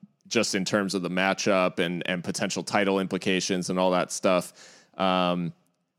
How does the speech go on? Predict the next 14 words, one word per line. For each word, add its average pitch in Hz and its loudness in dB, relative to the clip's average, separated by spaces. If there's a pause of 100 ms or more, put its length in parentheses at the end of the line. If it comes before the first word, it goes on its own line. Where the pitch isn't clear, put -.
(120)
Manchester 135 2
City 165 4
go 120 6
to 117 6
Stamford 120 0
Bridge 113 2
and 104 2
get 101 4
a 98 6
one 104 4
nil 101 4
win 104 4
over 95 2
T-, - -8